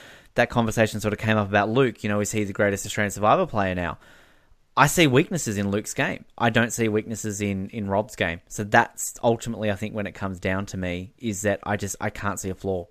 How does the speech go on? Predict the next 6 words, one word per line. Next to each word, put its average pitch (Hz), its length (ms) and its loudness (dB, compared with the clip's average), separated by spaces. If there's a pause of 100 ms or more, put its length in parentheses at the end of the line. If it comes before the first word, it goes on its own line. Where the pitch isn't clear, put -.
(160)
in 107 100 -8
his 95 200 -8
game. 90 260 -6 (680)
And, 107 560 4 (480)
you 156 220 0
know, 104 260 4